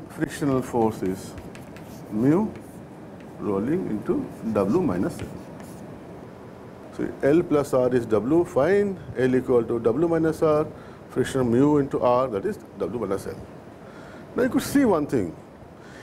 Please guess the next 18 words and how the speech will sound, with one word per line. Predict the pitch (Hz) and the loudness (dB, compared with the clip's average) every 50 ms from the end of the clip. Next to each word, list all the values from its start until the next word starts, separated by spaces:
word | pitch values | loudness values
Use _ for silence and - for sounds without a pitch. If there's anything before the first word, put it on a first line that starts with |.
| - - - | -10 -2 2
if | 208 226 - - | 2 2 4 4
you | 302 311 | 4 6
make | 277 254 254 269 294 - - - - - - - - - - - - - - - - - - - | 6 6 6 6 4 2 -2 -12 -16 -18 -14 -10 -6 -2 0 2 2 2 2 2 0 -2 -2 2
lift | 127 139 202 277 277 - - 220 | 4 4 6 4 4 2 2 2
and | 208 190 180 180 | 4 4 4 4
weight | 185 175 208 | 4 6 6
are | 196 175 | 6 4
equal | 180 170 - 196 202 190 185 | 4 2 2 2 2 4 4
in | 175 170 | 4 4
this | 160 170 165 - | 2 0 0 2
phase, | 180 170 131 101 - - - - - - - - - - - - - - - - - - - - - - - - - - | 2 2 2 2 0 -4 -12 -14 -16 -18 -18 -18 -18 -18 -20 -20 -20 -20 -18 -18 -18 -18 -18 -18 -18 -18 -18 -12 -2 2
what | 131 165 190 | 2 4 4
will | 247 240 | 6 4
happen? | 208 226 220 220 143 - - - - - - | 4 4 2 2 0 -2 -6 -12 -10 -4 0
The | 127 | 2
moment | 127 143 208 254 311 320 247 | 4 4 4 6 4 4 4
you | 277 269 | 4 4
make | 226 226 226 190 165 185 | 6 6 6 6 4 2